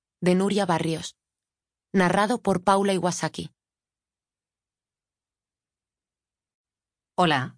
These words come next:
Speaker 2: soy Nuria Barrios. Estás a punto de empezar a escuchar el audiolibro de mi novela Todo arde, a cuya escritura me he dedicado en cuerpo y alma durante tres años. Algunas novelas se trenzan de manera ficcional,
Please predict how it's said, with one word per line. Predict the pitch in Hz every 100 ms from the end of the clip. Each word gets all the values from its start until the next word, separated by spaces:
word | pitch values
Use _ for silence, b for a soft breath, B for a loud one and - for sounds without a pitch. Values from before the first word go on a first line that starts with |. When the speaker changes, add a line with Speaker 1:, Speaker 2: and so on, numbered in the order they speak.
| -
Speaker 2:
soy | - 196
Nuria | 190 170 147
Barrios. | 131 131 123 120 - _ _ _ _
Estás | 170 190 220
a | 240
punto | 233 226 190
de |
empezar | 165 151 170 165
a |
escuchar | 175 151 - 175 - -
el | 160
audiolibro | 147 147 151 170 175
de |
mi | 170 151
novela | 151 160 151
Todo | 151 139
arde, | 135 131 127 - b _ _ _
a | 165
cuya | 180 156
escritura | - 160 151 214 196
me | 170
he |
dedicado | 165 156 160 147
en | 143
cuerpo | 147 175 180 165
y | 151
alma | 165 160
durante | 147 139 147
tres | 147 135
años. | 147 135 131 123 - _ _ _ _ _
Algunas | - 175 214 233
novelas | 196 180 185 170
se | -
trenzan | - 170 175 143
de |
manera | 139 147 151
ficcional, | 156 131 151 160 143